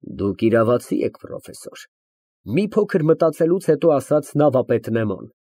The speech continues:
«Իսկապես, որ Նաուտիլուսը մի առանձնացած փոքրիկ աշխարհ է։ Նա նույնքան հեռու է երկրից, որքան այն մոլորակները,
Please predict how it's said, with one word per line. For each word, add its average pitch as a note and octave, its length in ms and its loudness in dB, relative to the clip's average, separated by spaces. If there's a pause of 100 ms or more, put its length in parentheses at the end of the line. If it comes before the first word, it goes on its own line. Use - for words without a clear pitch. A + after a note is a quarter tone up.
(1200)
«Իսկապես, F#2+ 760 -4
որ C3+ 240 2
Նաուտիլուսը A2 840 -2
մի G2+ 160 -2
առանձնացած A#2 1000 -4
փոքրիկ - 580 -4
աշխարհ C3 440 -6
է։ - 120 -18 (1200)
Նա F#2 240 -4
նույնքան D3 580 2
հեռու C#3 380 2
է F#3 140 4
երկրից, D3 680 2
որքան C3+ 460 0
այն C3 160 2
մոլորակները, A#2 760 0